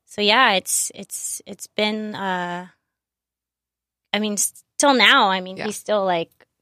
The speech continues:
Speaker 1: my mentor.
Speaker 2: Totally.
Speaker 1: Um, even though he's, you know, owner,
Speaker 2: Yeah.
Speaker 1: executive chef. But, um, yeah, it's been great. He's, um, he, he said, he doesn't say much,
Speaker 2: Mm-hmm.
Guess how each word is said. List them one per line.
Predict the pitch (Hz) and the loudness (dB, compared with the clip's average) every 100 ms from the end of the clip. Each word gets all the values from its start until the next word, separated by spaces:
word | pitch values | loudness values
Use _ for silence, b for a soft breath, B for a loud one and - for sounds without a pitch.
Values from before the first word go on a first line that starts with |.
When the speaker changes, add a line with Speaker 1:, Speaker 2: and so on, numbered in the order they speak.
| _ _ | _ _
Speaker 1:
my | 175 175 | -10 -8
mentor. | 165 185 180 147 147 165 | -8 -8 -8 -4 -2 2
Speaker 2:
Totally. | 196 185 156 151 156 _ _ | 4 6 6 2 -2 _ _
Speaker 1:
Um, | 170 156 156 | 0 2 2
even | 175 170 175 | 2 2 2
though | 170 170 | 2 2
he's, | 160 170 175 - - - _ | 0 -4 -6 -8 -10 -14 _
you | 185 | -8
know, | 165 170 175 _ _ _ - | -8 -10 -18 _ _ _ -4
owner, | 196 180 175 170 170 170 | -2 0 -4 -4 -6 -4
Speaker 2:
Yeah. | 160 143 | 0 0
Speaker 1:
executive | 147 175 175 180 175 160 | -2 -2 -2 -2 -2 2
chef. | 180 170 170 170 - - _ _ _ _ _ _ _ _ _ - | 4 6 6 4 -2 -20 _ _ _ _ _ _ _ _ _ -10
But, | - 151 156 | 0 0 0
um, | 185 165 160 170 _ _ | -6 -12 -14 -20 _ _
yeah, | 180 208 190 | 0 2 2
it's | 180 - | -2 -6
been | - 233 226 | -4 -4 -2
great. | 165 196 170 - b b b _ | 2 4 2 -2 b b b _
He's, | _ 202 196 185 | _ -6 -4 -4
um, | 180 170 165 170 _ _ _ _ _ _ _ _ _ | -4 -4 -12 -18 _ _ _ _ _ _ _ _ _
he, | _ 208 196 | _ -16 -16
he | _ - 226 | _ -8 -4
said, | - - 254 240 | 0 4 4 4
he | 226 | 0
doesn't | 226 254 294 311 | 0 2 2 0
say | 294 269 | 2 2
much, | 233 185 254 - - - | 2 0 0 -2 -8 -10
Speaker 2:
Mm-hmm. | 196 180 165 | -10 -10 -12